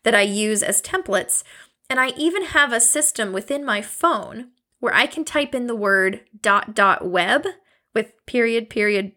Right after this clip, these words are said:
W E B, and it will actually type out my website. I have dot dot book.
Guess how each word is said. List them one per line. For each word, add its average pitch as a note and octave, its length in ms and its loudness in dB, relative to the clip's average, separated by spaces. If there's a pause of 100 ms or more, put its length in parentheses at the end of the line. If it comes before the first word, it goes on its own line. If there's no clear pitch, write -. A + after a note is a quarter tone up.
(140)
W G3 400 0
E G#3 180 -4
B, G3+ 420 -2 (540)
and C4+ 160 0
it C4+ 100 -2
will C4+ 100 2
actually E4+ 320 2
type C#4 280 -2
out B3 300 2 (320)
my B3+ 100 2
website. D#4 640 2
I B3+ 100 -2
have G#3+ 260 -2
dot - 320 2
dot G#3 320 2
book. C4+ 400 0